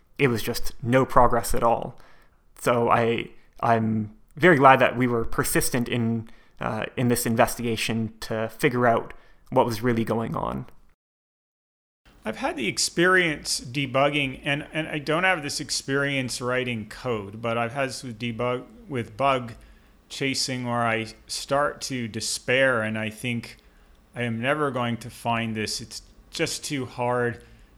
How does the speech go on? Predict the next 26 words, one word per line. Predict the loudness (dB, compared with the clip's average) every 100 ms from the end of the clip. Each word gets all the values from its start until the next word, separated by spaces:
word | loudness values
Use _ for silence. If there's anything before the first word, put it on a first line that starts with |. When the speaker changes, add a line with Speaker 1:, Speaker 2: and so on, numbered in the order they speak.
| -8
Speaker 2:
Did, | -8 -6
did | -8 -4
you | 2
ever, | 2 2 -2 -2 -2 -6 -18 -20 -8
uh, | -4 -2 0 -2 -6 -14 -12
experience | -10 -8 -6 -8 -8
despair | -8 -6 -4 0 4 4 4 2
or | -2
the | -6
feeling, | -8 -6 -4 -4 -4 -6
uh, | -8 -6 -4 -6 -8
the | -10 -10 -10
thinking, | -12 -8 -8 -6 -6
uh, | -6 -8 -8
"I'm | -10
just | -6 -6
gonna | -6 -6
give | -4 -6 -2
up"? | -4 -4 -12
That, | -12 -12 -18 _ _
or | -10
did | -10 -8 -8 -4
you | 0
always | 2 2 -2 -2
have, | 0 0 0
uh, | -4 -4 -6